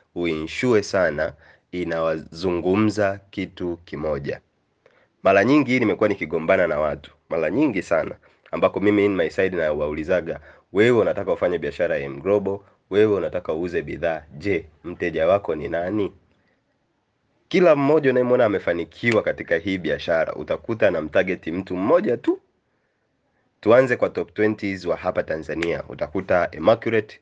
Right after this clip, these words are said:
ukiangalia timu yake kubwa, alitarget wanafunzi. Ukimwangalia top two,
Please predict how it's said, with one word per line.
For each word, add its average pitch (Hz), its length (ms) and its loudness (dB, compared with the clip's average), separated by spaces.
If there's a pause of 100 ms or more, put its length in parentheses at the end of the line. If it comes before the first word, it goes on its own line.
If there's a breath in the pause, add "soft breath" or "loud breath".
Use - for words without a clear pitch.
(120)
ukiangalia 82 520 0
timu 82 180 -2
yake 90 220 4
kubwa, 104 300 2
alitarget 147 400 0
wanafunzi. 147 580 2 (680 soft breath)
Ukimwangalia 92 600 6
top 87 300 -4
two, 127 440 -2